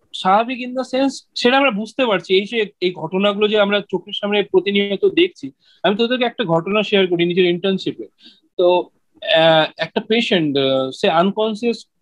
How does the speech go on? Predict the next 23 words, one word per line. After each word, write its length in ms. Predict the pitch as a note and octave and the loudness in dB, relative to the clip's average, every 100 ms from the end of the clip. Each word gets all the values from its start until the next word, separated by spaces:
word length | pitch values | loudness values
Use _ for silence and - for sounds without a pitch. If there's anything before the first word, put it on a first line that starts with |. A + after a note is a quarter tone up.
| - | -2
আহ, 220 | D#3+ D#3+ | 2 2
কন্ডিশনে 720 | D#3 E3+ F#3 G#3 - A#3+ D#4+ E4 _ _ _ _ _ _ _ _ _ _ _ _ _ _ _ | 0 -4 -4 -4 -4 -2 -2 -4 _ _ _ _ _ _ _ _ _ _ _ _ _ _ _
scrub 420 | - - G3+ G#3+ - - | -14 -2 0 0 -2 -4
typhus 420 | F#3 F#3 G#3+ F#3 | -2 -2 -6 -6
বলে 200 | E3+ E3 | -6 -6
যে 120 | D3+ | -6
disease 340 | C#3+ D#3 E3 | -4 -2 -2
হয়, 80 | A3 | -2
সেটা 280 | A3 D#3+ F3 | -2 -2 0
নিয়ে 140 | F#3+ | 0
ভর্তি 240 | D#3 D3 C3+ | 0 -2 -2
হয়। 80 | C3 | -2
কিন্তু 200 | G#3 G#3+ | 0 2
সেটা 160 | A#3 | 2
diagnosis 600 | F3 D#3+ F#3 G#3+ G#3 A3+ | 2 2 0 -2 -8 -10
করতে 200 | - - G#3+ - | -8 -6 -6 0
time 220 | F#3+ F3+ | 0 2
লাগে। 220 | C3+ A#2 - _ _ _ - | 0 -4 -14 _ _ _ -2
যেহেতু, 500 | C#3+ G3 B3 A3+ F#3+ | 2 2 4 4 6
আহ, 140 | F3+ | 4
তারা 280 | F3 F#3 G3+ | 2 2 2
আমাদের 260 | G3 G#3 G#3+ | 0 -4 -6
কাছে 500 | G#3+ A3+ A3 F3+ | -8 -4 -2 -4